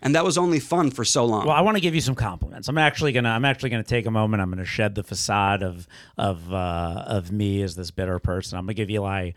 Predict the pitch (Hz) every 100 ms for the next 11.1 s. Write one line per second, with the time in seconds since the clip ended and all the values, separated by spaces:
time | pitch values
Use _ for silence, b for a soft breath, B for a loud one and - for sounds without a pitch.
0 | B B - 156 131 113 - 143 135 110
1 | - 101 95 98 92 76 78 - - B
2 | B B B 127 110 98 101 107 - -
3 | 359 247 - 151 123 113 - - 139 151
4 | 143 - 139 123 131 - 202 185 131 -
5 | - - b b b b - - 143 123
6 | 123 113 104 165 160 143 127 120 113 107
7 | - b b _ _ _ _ _ - 139
8 | 127 135 143 143 147 143 131 - - 180
9 | 165 139 135 123 113 98 90 127 113 92
10 | 113 - 123 104 95 92 82 95 85 62